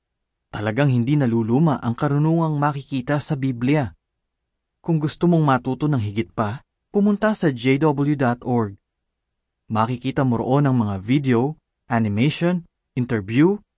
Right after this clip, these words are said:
at mga artikulong makakatulong sa iyo, gaya ng kung paano makakayanan ang stress. Halimbawa, para sa mag-asawa, lutasin ang di pagkakaunawaan sa pag-aasawa.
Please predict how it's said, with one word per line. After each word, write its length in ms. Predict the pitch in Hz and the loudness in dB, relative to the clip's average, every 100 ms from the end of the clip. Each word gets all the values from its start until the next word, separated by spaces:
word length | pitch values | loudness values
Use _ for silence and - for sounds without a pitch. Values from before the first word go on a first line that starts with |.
| _ | _
at 160 | 160 170 | -6 0
mga 240 | 226 220 | 2 2
artikulong 560 | 165 214 208 208 196 190 | -2 -4 -2 0 2 2
makakatulong 640 | 196 202 220 - 120 135 | 0 -2 -4 -2 0 0
sa 160 | 127 113 | -2 -4
iyo, 320 | 117 120 87 - _ - | -2 -2 -4 -14 _ -8
gaya 320 | 127 160 208 | -2 2 2
ng 160 | 208 202 | 0 0
kung 160 | 208 | -2
paano 400 | 196 185 165 165 | 0 2 2 2
makakayanan 720 | 180 151 143 135 127 113 113 127 | 2 0 -2 0 2 2 2 0
ang 100 | 107 | -2
stress. 600 | - - 107 95 - - _ _ _ _ _ _ _ _ - | -8 -8 -8 -8 -14 -20 _ _ _ _ _ _ _ _ -6
Halimbawa, 680 | 190 185 160 131 123 101 - _ _ _ _ _ _ _ _ - | 0 2 4 4 4 0 -6 _ _ _ _ _ _ _ _ -12
para 240 | 101 104 | -10 -8
sa 160 | - 113 | -4 -4
mag-asawa, 640 | 113 120 143 139 110 87 _ _ _ _ _ - | -2 -2 0 0 0 -6 _ _ _ _ _ -6
lutasin 560 | 156 147 123 - 180 185 | -4 -2 -2 -2 0 0
ang 80 | 143 | 0
di 160 | 139 | -2
pagkakaunawaan 1040 | 170 156 156 143 151 135 165 190 175 120 135 | -2 -2 -2 -2 0 2 2 2 2 0 -2
sa 160 | - | -4
pag-aasawa. 800 | - 131 - 117 151 131 104 85 | -4 -4 -4 -6 -4 -4 -4 -10